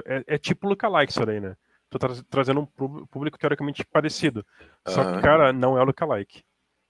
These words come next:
Speaker 1: Entende?
Speaker 2: É.
Speaker 1: <laughs> É
Speaker 2: É, porque
Speaker 1: parecido.
Speaker 2: premiação, esse é o problema, né? Você oferecer, oferecer prêmio, assim, ainda mais coisa física,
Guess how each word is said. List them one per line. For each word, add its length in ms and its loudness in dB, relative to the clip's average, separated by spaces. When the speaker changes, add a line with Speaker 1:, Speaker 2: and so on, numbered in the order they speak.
Speaker 1:
Entende? 380 4
Speaker 2:
É. 40 12
Speaker 1:
<laughs> 280 0
É 40 -2
Speaker 2:
É, 40 0
porque 120 8
Speaker 1:
parecido. 80 -10
Speaker 2:
premiação, 640 8
esse 140 6
é 40 8
o 40 2
problema, 420 6
né? 140 4
Você 180 -2
oferecer, 460 0
oferecer 340 -2
prêmio, 320 4
assim, 400 -2
ainda 140 2
mais 200 6
coisa 240 0
física, 680 -6